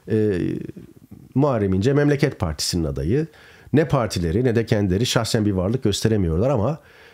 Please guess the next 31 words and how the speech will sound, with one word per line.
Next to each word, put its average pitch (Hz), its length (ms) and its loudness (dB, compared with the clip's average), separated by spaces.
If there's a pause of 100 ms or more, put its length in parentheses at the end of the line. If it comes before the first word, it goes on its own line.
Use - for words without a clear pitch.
(160)
bir 156 220 4
bölen 143 240 4
olarak 101 440 -2
seçimi - 340 2
ikinci 113 320 0
tura 113 220 0
bırakacaklar. 95 640 -2
Cumhurbaşkanlığı 76 640 0
seçimini. 64 440 -4 (280)
Parlamento 107 440 0
seçimi 104 320 -2
on 95 140 0
dört 82 180 -4
Mayıs'ta 80 340 0
bitecek. 104 460 -2 (1040)
Metropol 196 380 4
Araştırma 160 440 2
Nisan 165 260 2
iki 143 200 0
bin 139 100 4
yirmi 117 300 4
üçte 160 260 2
Cumhurbaşkanlığı 123 880 2
seçiminde 107 500 2
Muharrem 139 400 2
İnce 147 260 4
ve 135 100 2
Sinan 131 300 2
Oğan'a 131 440 0
oy 156 200 4
vereceklerin 110 760 2